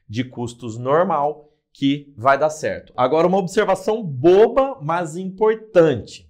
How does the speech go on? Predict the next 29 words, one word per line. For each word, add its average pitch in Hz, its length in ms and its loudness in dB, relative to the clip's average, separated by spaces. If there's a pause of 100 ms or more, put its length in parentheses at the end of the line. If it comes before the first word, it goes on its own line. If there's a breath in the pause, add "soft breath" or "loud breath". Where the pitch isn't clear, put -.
Muitas 196 380 4
vezes 180 440 0
você 147 320 -6
olha 127 320 0
essa 151 200 -8
mensagem 196 720 -4 (260)
e 165 120 -4
tá 190 140 2
escrito 190 380 -4
ali, 220 220 -2
ó, 101 240 -4
um, 170 240 -6
dois, 147 280 -2
três, 170 280 -6
mercadoria 175 460 -10 (260)
impossível 165 540 -10
de 175 100 -18
ser 175 160 -10
importada, 160 560 -6
não 131 200 -10
permitido, 143 540 -14
né? 147 260 -8 (400 soft breath)
Só 185 200 2
que 175 80 -2
daí 196 140 2
você 214 200 -4
tem 226 160 -8
que - 120 -18
correr 240 680 2